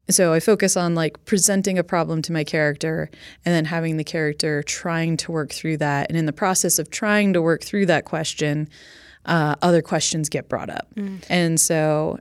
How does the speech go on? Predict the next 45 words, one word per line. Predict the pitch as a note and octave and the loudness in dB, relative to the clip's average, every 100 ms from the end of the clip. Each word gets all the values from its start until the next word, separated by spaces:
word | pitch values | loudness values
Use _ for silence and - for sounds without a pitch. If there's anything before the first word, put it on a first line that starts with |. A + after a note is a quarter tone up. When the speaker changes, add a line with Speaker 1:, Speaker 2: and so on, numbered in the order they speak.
| - | -6
Speaker 1:
uh, | F3+ E3+ - | -4 -4 -6
I | F#3+ | -6
guess, | F3 E3+ E3+ - - | 0 0 2 0 0
uh, | F3+ E3 E3 | -2 -2 -2
that | F3 E3+ - | -2 -2 -2
is | E3+ - | -6 -6
closer | - D4+ D#4 B3+ | -2 0 2 2
to, | A3+ - F#3 F3 E3 D#3+ E3 _ - | 0 0 0 2 2 -2 -4 _ -2
uh, | F#3+ E3+ | 0 2
Mary | F3 F3 | 4 4
Robinette | F3 E3+ E3 D#3+ | 6 4 2 -4
Kowal's | - F#3+ F#3 E3 D3+ | 0 2 4 2 0
Mice | E3+ F#3 F3 | 0 2 0
Quotient, | - D#3+ - - - - | 0 -2 0 -4 -4 -6
Speaker 2:
Yeah. | G#3+ | 0
Speaker 1:
where | E3 D3+ | 2 2
you | D3+ E3+ D#3+ | 2 2 2
open | D#3+ | 2
up | D#3+ D#3 | -4 -4
all | D3+ | -6
the | |
boxes | D3+ D#3 D3 - - - B3 | -2 -2 0 -2 -2 -2 0
and | F#3 E3+ | 2 2
then | - | 2
Speaker 2:
Mm-hmm. | F3 | 0
Speaker 1:
ending | D#3+ D#3+ | 0 0
the | D3+ | -2
story | - D3 C#3+ | -2 -4 -6
is | |
trying | - - | -8 -12
to | - | -14
close | - F3+ D3+ | -4 -2 -2
all | - | -6
the | - | -8
boxes. | - - - - - - - - - - - | -10 -10 -12 -10 -12 -14 -16 -20 -20 -20 -6
And | F3 D#3+ | -2 -2
so | - - - - A3+ - | -2 -4 -4 -4 -6 -6
that's, | E3 D#3+ - - | -4 -2 -2 -2
that | - A#3+ | 2 4
is | G#3 E3 | 4 2
what | D#3+ | -4
I | F#3+ F3+ | -4 -4
do. | D3+ C#3+ | -6 -6
Heather, | E3 E3+ F3 | -4 -2 0
what, | F3 E3+ E3 | 0 -2 -4